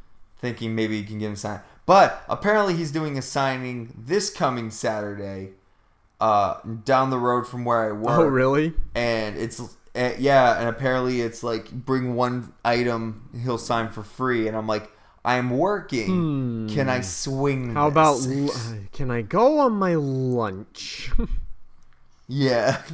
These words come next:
Speaker 2: Yeah. Oh, that's pretty cool. I'm super
Speaker 1: But other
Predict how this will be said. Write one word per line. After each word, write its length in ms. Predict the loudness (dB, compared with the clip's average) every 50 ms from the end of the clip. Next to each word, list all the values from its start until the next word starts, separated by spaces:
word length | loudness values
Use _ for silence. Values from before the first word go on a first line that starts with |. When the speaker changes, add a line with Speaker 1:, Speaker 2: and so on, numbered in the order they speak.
| -12 -10
Speaker 2:
Yeah. 540 | -10 -10 -10 -10 -12 -16 -18 -18 -18 -18 -16 -18 -18 -18 -12 -6
Oh, 260 | -2 0 2 2 2 0
that's 200 | 0 -2 -4 -4
pretty 240 | -2 -2 -2 -2 -2
cool. 420 | -4 -4 -4 -4 -4 -4 -6 -10 -12 -14 -16 -16 -16 -18 -20 -20 -20 -20 -20 -20 -20 -20 _ -20 -20 _ _ _ _ _ _ _ -20 -20 -20 _ _ -20 -20 _ _ _ _ _ -20 -14 -8 -4
I'm 260 | -2 -2 -2 -2 -4
super 500 | -6 -8 -12 -10 -6 -6 -6 -6 -6 -4
Speaker 1:
But 100 | 0 2
other 180 | 4 4 4